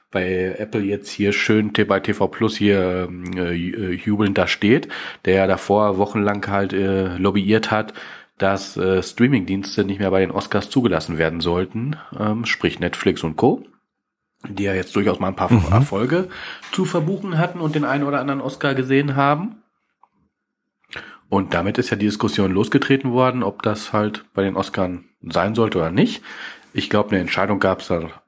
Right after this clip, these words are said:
Speaker 1: ebenfalls noch nicht, aber zumindest haben sie sich Gedanken dazu gemacht. Und jetzt kam die Nachricht, dass die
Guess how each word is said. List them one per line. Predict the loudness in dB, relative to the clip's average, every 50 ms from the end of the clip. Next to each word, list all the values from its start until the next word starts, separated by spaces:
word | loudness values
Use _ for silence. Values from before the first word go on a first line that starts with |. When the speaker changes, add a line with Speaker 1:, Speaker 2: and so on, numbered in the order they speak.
| _ _ _ _ _ -4
Speaker 1:
ebenfalls | -2 -2 -2 0 0 0 0 0 0 2
noch | 2 4 4 4 2
nicht, | 2 4 4 4 4 2 0
aber | 0 2 2 0 -2
zumindest | -2 -2 0 0 0 2 0
haben | 0 0 2
sie | 0
sich | -2 0
Gedanken | 0 0 2 2 0 0 0 -2
dazu | -2 -2 -2 -2 -4 -2
gemacht. | -2 0 0 0 0 -2 -6 -14 -20 -20 -20 -20 -20 -20 -20 -20 -20 _ _ -6
Und | -2 -2 -2 -2 0 2
jetzt | 2 2 0 -2 -8 -4
kam | -2 -2 0 0
die | 0 0
Nachricht, | 2 2 2 2 2 2 0 0 -2 -4 -10 -14 -18 -16 -10
dass | -6 -6 -6 -6 -8 -12 -16 -18 -20 _ _ -8
die | -4 -4 -2 -2 -4 -6